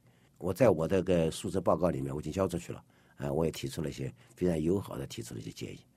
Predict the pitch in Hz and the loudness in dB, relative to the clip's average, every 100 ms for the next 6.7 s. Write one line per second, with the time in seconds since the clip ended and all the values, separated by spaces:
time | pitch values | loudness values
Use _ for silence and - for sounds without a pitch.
0 | _ _ _ 110 120 156 147 101 107 95 | _ _ _ 2 4 6 6 4 -2 -2
1 | 82 - 185 180 262 - - _ - _ | -4 2 4 6 4 2 -2 _ -20 _
2 | - 156 156 - 104 - - 135 - - | 4 8 8 6 6 4 4 2 2 -4
3 | - _ 98 104 90 69 - _ - 110 | -16 _ -2 0 -2 -6 -12 _ 2 4
4 | 107 120 110 90 107 85 65 - 71 - | 4 0 0 0 0 0 -6 -6 -8 -4
5 | 76 90 - _ _ 110 120 117 - 120 | -4 -4 -8 _ _ -16 -12 -8 -2 2
6 | 98 82 85 110 71 - | 2 0 -2 -6 -8 -8